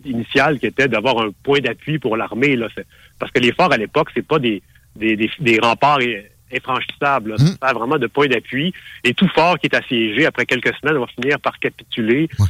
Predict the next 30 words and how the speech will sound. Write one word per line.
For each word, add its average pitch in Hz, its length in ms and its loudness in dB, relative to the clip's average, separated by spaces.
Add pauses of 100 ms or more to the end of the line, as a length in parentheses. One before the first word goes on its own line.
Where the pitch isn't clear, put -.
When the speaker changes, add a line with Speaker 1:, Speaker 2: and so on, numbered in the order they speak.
(140)
Speaker 1:
par 117 160 2
manque 139 240 2
de 120 100 2
vivres 131 460 -2
ou 113 60 -2
par, 110 220 0
euh, 104 180 -2
l'ouverture 117 400 -2
d'une 107 200 -4
brèche. 120 420 0 (300)
C'est 151 80 -2
la 123 80 4
même 123 160 2
chose 160 240 0
pour 135 100 0
les 123 80 2
remparts 113 320 0
de 113 80 -4
Québec, 110 380 -4 (100)
euh, 98 200 0 (140)
Speaker 2:
Hmm. 180 220 2 (180)
Speaker 1:
euh, 98 180 2
qui - 140 0
ont 117 60 4
été - 120 2
construits 135 380 2
d'ailleurs 156 220 2
par - 180 -8
son 117 220 -6
beau-père, 139 520 -2